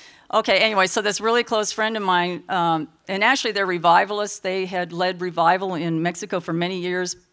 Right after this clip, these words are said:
Pete and I had been down there, ministered. It was just the glory of God, man. It was incredible, incredible people. So anyway, she gets diagnosed with, um, cancer that is on her aorta in her heart. And of course, you know,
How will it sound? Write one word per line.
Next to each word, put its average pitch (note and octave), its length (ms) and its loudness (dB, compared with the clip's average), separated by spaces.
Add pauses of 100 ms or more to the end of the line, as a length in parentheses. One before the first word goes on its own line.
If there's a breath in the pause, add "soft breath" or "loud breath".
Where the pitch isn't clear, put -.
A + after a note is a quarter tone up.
Pete G3 120 -8
and G3 80 -6
I F#3+ 40 -2
had F3 100 -8
been E3 140 -6
down E3 240 -4
there, F3 80 -6
ministered. E3 480 -4
It E3 60 -12
was D#3 220 -12
just - 260 -10 (180)
the D#3+ 80 -8
glory D#3+ 440 -4
of E3 140 -10
God, E3 320 -4
man. F3 240 -8
It E3+ 60 -10
was F3 120 -12
incredible, E3+ 600 -4 (400 loud breath)
incredible G3+ 420 -2
people. G#3+ 420 -4
So F3 400 -4 (360 loud breath)
anyway, G#3+ 400 -2
she G3+ 180 -4
gets G3 200 -2
diagnosed F#3+ 680 0
with, E3+ 320 -6
um, E3 380 -4
cancer F3+ 640 -8 (120)
that D#3+ 240 -8
is F3 240 -8
on F3+ 240 -2
her E3+ 240 -6
aorta F3+ 640 -8 (240)
in E3+ 80 -8
her D#3+ 100 -6
heart. E3+ 380 -6 (920 soft breath)
And F3+ 540 -2
of F#3+ 140 -6
course, G#3 460 -2
you A3 100 -8
know, E3 360 -2